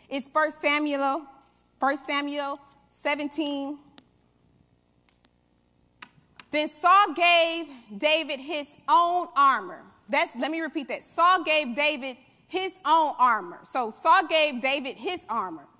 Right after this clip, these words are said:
not David's own armor. And a bronze helmet and a coat of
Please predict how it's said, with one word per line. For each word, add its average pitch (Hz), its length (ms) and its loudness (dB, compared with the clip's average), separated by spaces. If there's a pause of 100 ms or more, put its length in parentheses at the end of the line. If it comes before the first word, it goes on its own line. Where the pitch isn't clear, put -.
(160)
not 233 380 2
David's 269 400 -2
own 254 260 4
armor. 156 380 -4 (880)
And 254 460 -2 (200)
a 262 80 2
bronze 311 460 2
helmet 302 580 -6 (400)
and 262 160 -2
a 247 60 -2 (100)
coat 330 520 0 (720)
of 254 380 6